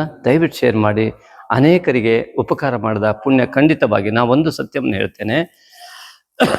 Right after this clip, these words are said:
ಜ್ಯೋತಿಷಕ್ಕಾಗಿ ಅಲ್ಲ, ಇದನ್ನ ಕಳುಹಿಸಿದಂತಹ ವಿಡಿಯೋವನ್ನ ನೋಡಿ ಕೆಲವರು ಕಾಮೆಂಟನ್ನು ನೀವು ಕೂಡ ಗ-, ಗ್ರಹಿಸ್ಬೋದು.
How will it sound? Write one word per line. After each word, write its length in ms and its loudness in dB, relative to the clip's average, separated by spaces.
ಜ್ಯೋತಿಷಕ್ಕಾಗಿ 720 0
ಅಲ್ಲ, 200 -4
ಇದನ್ನ 340 4
ಕಳುಹಿಸಿದಂತಹ 720 0
ವಿಡಿಯೋವನ್ನ 480 2
ನೋಡಿ 340 0
ಕೆಲವರು 400 2
ಕಾಮೆಂಟನ್ನು 500 0
ನೀವು 280 2
ಕೂಡ 200 -2
ಗ-, 280 0
ಗ್ರಹಿಸ್ಬೋದು. 680 0